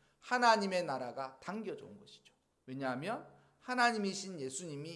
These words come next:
이 땅에 우리와 함께 계셔서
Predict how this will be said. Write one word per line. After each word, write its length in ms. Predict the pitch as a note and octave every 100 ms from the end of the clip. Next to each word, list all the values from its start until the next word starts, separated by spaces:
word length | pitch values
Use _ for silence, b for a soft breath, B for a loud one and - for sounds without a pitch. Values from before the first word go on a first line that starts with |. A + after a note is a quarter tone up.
| C3
이 140 | -
땅에 340 | - F#3 F3+ F3
우리와 420 | C#3 D3 D#3+ D#3+
함께 420 | G3+ A#3+ - E3
계셔서 1120 | B2+ A#2+ B2 A2+ - - - D#3+ C3 - -